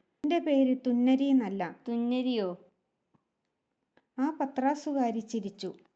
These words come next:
Speaker 2: "ബുദ്ധൂസേ, സുന്ദരി എന്നു പറയണം. ആട്ടെ, പേരെന്താ?"
Speaker 1: കുഞ്ഞുപാത്തുമ്മ.
Speaker 2: "ഹോ, എത്ര മനോഹരമായ പേര്. മുഹമ്മദ് നബി സല്ലല്ലാഹു അലൈഹി വസല്ലം അവരുടെ മകൾ ഫാത്തിമയുടെ. അതിരിക്കട്ടെ, ഈ ആമ്പൽ പൊയ്കയിൽ കുളിച്ചാലെന്താ?"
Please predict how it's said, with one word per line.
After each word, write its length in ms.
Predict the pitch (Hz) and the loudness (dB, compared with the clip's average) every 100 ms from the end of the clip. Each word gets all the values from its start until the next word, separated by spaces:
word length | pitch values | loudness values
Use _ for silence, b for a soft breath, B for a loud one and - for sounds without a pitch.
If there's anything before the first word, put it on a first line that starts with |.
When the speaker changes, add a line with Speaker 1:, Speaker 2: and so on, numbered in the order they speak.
| - | -12
Speaker 2:
"ബുദ്ധൂസേ, 680 | 220 208 233 240 240 226 214 | -10 -8 -8 -8 -8 -10 -10
സുന്ദരി 600 | - 233 226 233 247 262 | -12 -8 -6 -4 -4 -2
എന്നു 240 | 247 214 220 | -4 -6 -8
പറയണം. 480 | 220 170 165 170 165 - | -10 -10 -10 -12 -14 -8
ആട്ടെ, 320 | 196 202 214 | -8 -6 -10
പേരെന്താ?" 580 | 208 202 190 196 196 190 190 185 _ _ - | -8 -8 -6 -8 -8 -10 -12 -16 _ _ 0
Speaker 1:
കുഞ്ഞുപാത്തുമ്മ. 720 | 269 302 302 226 208 185 180 175 - _ _ _ _ _ - | 2 0 -2 -6 -6 -8 -8 -12 -16 _ _ _ _ _ -8
Speaker 2:
"ഹോ, 220 | 247 240 208 | -4 -4 -6
എത്ര 420 | 208 - - 240 | -8 -10 -8 -6
മനോഹരമായ 800 | 247 240 247 247 247 240 240 240 | -4 -4 -4 -4 -4 -6 -6 -8
പേര്. 400 | 240 214 208 208 | -8 -6 -6 -6
മുഹമ്മദ് 640 | 202 196 196 202 214 220 | -6 -8 -8 -8 -6 -8
നബി 140 | 220 | -8
സല്ലല്ലാഹു 680 | 220 233 226 220 220 220 226 | -10 -10 -8 -6 -6 -6 -8
അലൈഹി 240 | 220 214 | -8 -8
വസല്ലം 560 | 214 220 214 208 208 208 - | -10 -12 -12 -10 -10 -10 -12
അവരുടെ 520 | 196 190 196 208 208 | -12 -10 -8 -8 -10
മകൾ 480 | 214 208 196 202 208 | -8 -10 -10 -10 -12
ഫാത്തിമയുടെ. 920 | 214 196 185 185 214 208 214 208 208 208 - _ - | -12 -10 -10 -12 -12 -10 -10 -10 -10 -12 -16 _ -12
അതിരിക്കട്ടെ, 720 | 208 240 226 - 214 214 208 | -10 -8 -10 -12 -12 -12 -12
ഈ 100 | 233 | -10
ആമ്പൽ 440 | 226 190 190 202 214 | -8 -8 -10 -10 -12
പൊയ്കയിൽ 520 | 226 226 220 220 220 | -12 -12 -10 -10 -10
കുളിച്ചാലെന്താ?" 840 | 220 196 180 208 208 214 202 196 | -10 -12 -10 -10 -10 -8 -10 -10